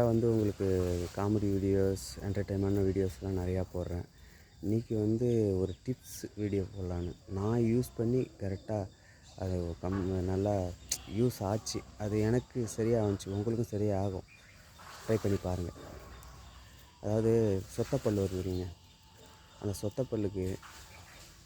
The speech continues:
அந்த சொத்தைப்பல் வர்றதுக்கு காரணம் என்னென்னா வந்து நிறையா நம்ம, ஆ, நிறையா ஸ்வீட் ஐட்டங்கள், இது நிறைய ஸ்வீட் ஐட்டங்கள்லாம் நிறையா சாப்பிடுவோம்.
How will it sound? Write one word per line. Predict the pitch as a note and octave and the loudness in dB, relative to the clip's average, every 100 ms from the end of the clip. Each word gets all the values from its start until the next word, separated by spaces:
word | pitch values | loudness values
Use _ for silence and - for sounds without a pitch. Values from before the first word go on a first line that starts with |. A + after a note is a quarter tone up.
| - - | -18 -6
அந்த | G2+ G2 | -4 -2
சொத்தைப்பல் | G#2+ G#2 B2 A#2 G#2+ | -2 -2 0 2 2
வர்றதுக்கு | G2 G2 G2+ G2+ G2+ G2 F#2 - | 2 0 -2 -2 -2 -2 -2 -2
காரணம் | G2 G2 F#2+ | -2 0 0
என்னென்னா | F#2 F#2 F#2+ G#2 | 0 0 0 -2
வந்து | F2 F2+ F2+ F2 E2+ D2+ | -2 -2 -2 -4 -6 -8
நிறையா | F#2+ G2 G#2+ A2+ | -4 0 0 0
நம்ம, | F#2 F2+ E2+ F2+ F2+ - - - - - - - - - - - | 0 -2 -8 -10 -14 -20 -20 -20 -20 -20 -20 -20 -20 -20 -20 -12
ஆ, | G#2 G2 F#2+ F#2+ F#2+ | -6 -2 -2 0 2
நிறையா | G2 A2 A2+ | 2 2 0
ஸ்வீட் | - C3 B2+ A#2 | -2 -4 -2 -2
ஐட்டங்கள், | G2+ G#2 G2 F#2+ G2 F#2+ | -2 -2 -2 0 0 0
இது | F#2+ F#2 F2+ F2+ F#2 - - - - - G2 | 0 -2 -2 -4 -10 -16 -20 -20 -20 -14 -6
நிறைய | G#2+ A2 A#2+ | -2 0 0
ஸ்வீட் | - B2+ B2+ | 0 -2 0
ஐட்டங்கள்லாம் | A#2+ A#2 A2 B2 A#2+ | 0 0 0 0 0
நிறையா | A2 A2 G2+ | 2 0 -2
சாப்பிடுவோம். | F#2+ - F#2 G2 | -6 -6 -6 -6